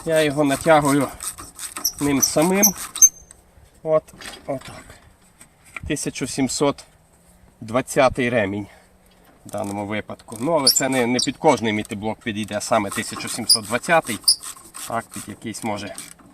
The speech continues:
Треба буде інший. А от тисяча сімсотий малий, воно тоді в бік іде. Тисяча сімсот п'ятдесятий задовгий. Тисяча восьмисотий то вже, мабуть, якщо з натяжником ще додатковим.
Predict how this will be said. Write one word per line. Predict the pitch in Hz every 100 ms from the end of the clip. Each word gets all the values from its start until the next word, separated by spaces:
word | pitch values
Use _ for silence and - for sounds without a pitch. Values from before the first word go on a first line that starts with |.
| _ _ _ - - - - _ _ - _ - 807 762 - _ _
Треба | - 95
буде | 92 104 117
інший. | 170 170 - 117
А |
от | 110
тисяча | 151 - 147
сімсотий | 147 131 - 139 - 117
малий, | 123 135 123
воно | 123 127
тоді | - 113
в | 110
бік | 107 117 -
іде. | 117 139 156 _ _ _ _ -
Тисяча | 131 143
сімсот | - 127 139 127
п'ятдесятий | 123 127 147 135 127
задовгий. | 110 131 127 92 - - _ - - - - - - - _ -
Тисяча | 120 -
восьмисотий | 123 - 131 - 143 -
то | 120 113
вже, | 107
мабуть, | 117 113 113
якщо | 120 - 113
з |
натяжником | 113 113 117 117 127 107 85
ще | - -
додатковим. | 90 95 87 - 95 95